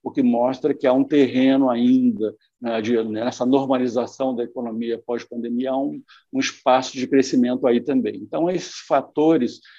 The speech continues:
é que vão amortecer, porque se não houvesse esses fatores, eu não teria dúvida em dizer que a gente entraria em recessão esse ano, dado o brutal aumento dos juros.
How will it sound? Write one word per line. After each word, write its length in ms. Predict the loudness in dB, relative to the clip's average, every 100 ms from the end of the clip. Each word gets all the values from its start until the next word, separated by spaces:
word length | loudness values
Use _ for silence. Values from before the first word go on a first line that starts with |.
| _ -10
é 40 | -4
que 120 | 0
vão 220 | 4 6
amortecer, 800 | 6 6 2 -2 -6 -6 -2 -2
porque 300 | -2 -4 -2
se 120 | 0
não 120 | 2
houvesse 440 | 4 4 4 2 -4
esses 200 | -6 -6
fatores, 720 | -6 -4 0 2 2 -2 -12 _ -8
eu 80 | 2
não 100 | 4
teria 340 | 6 6 8 6
dúvida 380 | 6 4 6
em 80 | 4
dizer 260 | 4 2 0
que 60 |
a 20 | 0
gente 160 | -4
entraria 280 | -4 -2 0
em 100 | 2
recessão 720 | 0 -4 -8 -10 -6 -6 -6
esse 180 | -10 -14 -12
ano, 160 | -12 -4
dado 300 | 0 2 2
o 40 |
brutal 500 | 0 2 0 2 4
aumento 320 | 4 2 -2 -4
dos 120 | -4
juros. 400 | -2 -2 -4 -10